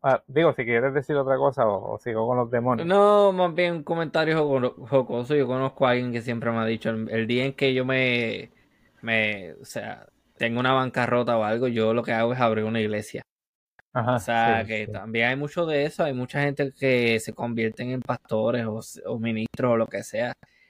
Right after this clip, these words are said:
Speaker 2: Y están ahí por los chavos, vamos a hablar claro. No
Speaker 1: Sí,
Speaker 2: necesariamente
Speaker 1: sí.
Speaker 2: están porque los crean de verdad.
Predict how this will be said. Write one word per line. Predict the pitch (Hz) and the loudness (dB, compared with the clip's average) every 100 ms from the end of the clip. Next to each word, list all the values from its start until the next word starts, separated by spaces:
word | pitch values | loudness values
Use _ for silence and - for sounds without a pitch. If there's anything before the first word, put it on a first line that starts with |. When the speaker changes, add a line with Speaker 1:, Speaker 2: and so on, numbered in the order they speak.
| _ | _
Speaker 2:
Y | - | -8
están | - 202 | -2 -2
ahí | 233 233 | -2 -4
por | 226 | -2
los | 220 - | -2 -2
chavos, | - 156 147 | 2 2 2
vamos | 127 143 | 0 -2
a | |
hablar | 160 156 | -2 -4
claro. | - 98 - - _ _ _ _ _ _ _ _ | -6 -10 -8 -10 _ _ _ _ _ _ _ _
No | 117 123 | -10 0
Speaker 1:
Sí, | |
Speaker 2:
necesariamente | 117 107 127 120 120 | 4 4 4 2 -4
Speaker 1:
sí. | - | -8
Speaker 2:
están | - 117 | -8 -6
porque | 123 - | -6 -4
los | 117 | -2
crean | 110 110 110 | 0 0 2
de | 107 | -2
verdad. | 95 98 | -2 -14